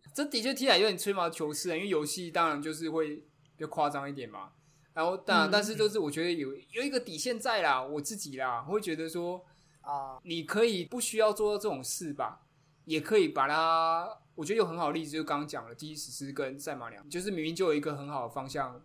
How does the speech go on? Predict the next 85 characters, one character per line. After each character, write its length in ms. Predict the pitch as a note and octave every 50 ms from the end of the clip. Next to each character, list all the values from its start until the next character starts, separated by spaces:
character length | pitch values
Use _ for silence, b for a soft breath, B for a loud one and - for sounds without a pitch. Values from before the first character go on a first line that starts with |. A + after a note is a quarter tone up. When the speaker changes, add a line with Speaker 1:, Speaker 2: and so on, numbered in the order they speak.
| _ _
Speaker 1:
不 120 | - C#3+ D3
用 160 | D#3+ E3 D#3+
靠 240 | D#3+ E3 E3 D3 C#3+
到 160 | D3+ D3 C#3+
这 80 | C#3+ C#3+
些 100 | C#3+ C#3+
东 180 | C#3+ C3+ C3+
西 140 | B2 C#3 C#3+
就 140 | C#3+ C#3 C3
可 140 | - B2+ B2
以 220 | A2 G#2+ C3+ - _ _ _ _ _ -
抓 200 | - F3 E3 F3
住 220 | E3+ G#3 F#3+ E3 - -
玩 180 | C#3+ C3 C3+ D3
家。 320 | C#3+ D3+ C#3+ C3+ C3+ C3
Speaker 3:
欸， 40 | C3 -
我 120 | G3+ B3
有 120 | B3+ F3+ G3+
一 40 | G3+
种 200 | F#3 D#3+ E3 D#3+
感 200 | E3 A#2+ A#2 -
觉， 140 | - C#3
我 60 | C3 C#3
不 120 | C#3+ D#3+
太 140 | C4 B3 A3
确 160 | - C#4 A#3+
定 80 | A#3 A3+
是 140 | - A#3+
不 60 | G#3 F3
是 120 | F#3+ G3
像 260 | - - F#3 G#3+ G#3
这 100 | F3 D#3
样 100 | D3+ C3+ B2+ -
子， 140 | - - -
Speaker 1:
嗯。 60 | -
Speaker 3:
就 140 | - A3+ A3+
是 340 | - A3+ G3+ E3+ C#3+ - - _ _ _ _
你 140 | E3+ F3 F3
在 140 | E3+ C4+ C4
看 180 | - D4+ C4+
的 80 | A3 F3+
时 120 | E3 F#3+
候 60 | G3+ A3+
会 80 | C4
不 100 | F#3+ F3+
会 120 | F3 G#3 G#3+
有 160 | E3+ D3+ E3
一 60 | F3
种， 200 | E3 D3 C#3 C#3 D#3
我 100 | E3 E3+
先 100 | A3+ B3
说 140 | B3 B3+ B3
很 160 | A3 E3+ D3+
偏 180 | - G3 G3
颇 120 | - B2+ B2+
哦， 260 | C#3 C3 B2+ C3 D3
Speaker 1:
啊。 20 | -
Speaker 3:
但 120 | - A3 G#3
是 140 | A3 A3
我 160 | F#3+ E3+ D#3+ D#3+
想 140 | F3 E3
要 60 | F3 -
讲 180 | F#3 E3 D3
的 40 | D3
东 140 | D3+ D#3 D#3+
西 140 | E3 E3+ D#3
比 40 |
较 140 | D3+ D#3+ E3
激 160 | D#3+ E3 B2+ B2+ B2 B2 A#2+
烈 80 | A#2
言 100 | C#3+ C3
论 140 | C3+ C3+ C3+
一 20 |
点， 120 | C3+ B2 B2
Speaker 1:
啊。 20 | C3+
Speaker 3:
就 80 | F#3
是 200 | G3 F#3+ F3+ b b b b b b -
你 140 | E3 G#3 -
怎 120 | - G#3
么 120 | F3+ E3+
把 160 | E3 E3+ F3+ G#3
你 100 | F#3+ E3+
的 100 | E3 D#3
角 220 | - D3+ C3+ C#3
色 440 | C#3 - F#3+ F3+ E3 D#3 C#3+ -